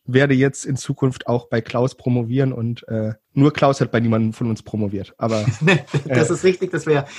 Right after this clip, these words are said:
Speaker 2: eine interessante rekursive Struktur. Fakt ist aber natürlich, was Niklas gerade gesagt hat, das entspricht natürlich nicht den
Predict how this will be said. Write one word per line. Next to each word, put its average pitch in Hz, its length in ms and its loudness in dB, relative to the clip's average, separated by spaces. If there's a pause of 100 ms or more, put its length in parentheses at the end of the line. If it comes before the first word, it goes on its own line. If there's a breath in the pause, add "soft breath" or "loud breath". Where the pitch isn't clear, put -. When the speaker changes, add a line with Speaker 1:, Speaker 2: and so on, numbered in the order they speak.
(100)
Speaker 2:
eine 143 100 0
interessante 151 560 2
rekursive 151 760 2
Struktur. 170 580 2 (300 loud breath)
Fakt 185 280 0
ist 180 120 4
aber 151 160 2
natürlich, 147 500 0
was 139 240 0
Niklas 143 340 -2
gerade 131 260 -2
gesagt 120 340 2
hat, 131 280 0
das 113 240 -2
entspricht 135 560 -2
natürlich 117 340 0
nicht - 380 -4
den 110 460 4